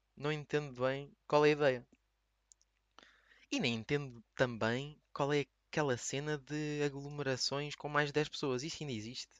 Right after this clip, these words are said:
Porque, tipo, se eu fizer anos, eu não posso ter mais de dez pessoas num sítio. Imaginemos. Mas um restaurante pode ter.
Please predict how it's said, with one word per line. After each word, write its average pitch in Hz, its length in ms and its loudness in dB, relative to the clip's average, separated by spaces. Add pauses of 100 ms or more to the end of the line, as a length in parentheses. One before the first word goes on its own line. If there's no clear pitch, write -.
(680)
Porque, 156 340 -2
tipo, - 100 -14 (1300)
se 196 100 2
eu 190 40 4
fizer 165 280 2
anos, 104 400 -4 (420)
eu 127 60 -12
não 131 80 -2
posso 156 220 2
ter 143 100 2
mais 151 200 2
de - 20 -10
dez 139 160 0
pessoas 143 240 -4
num 131 100 -8
sítio. - 380 -10 (500)
Imaginemos. 110 500 -6 (800)
Mas 147 140 -4
um 190 60 4
restaurante 180 380 4
pode 180 200 4
ter. - 280 0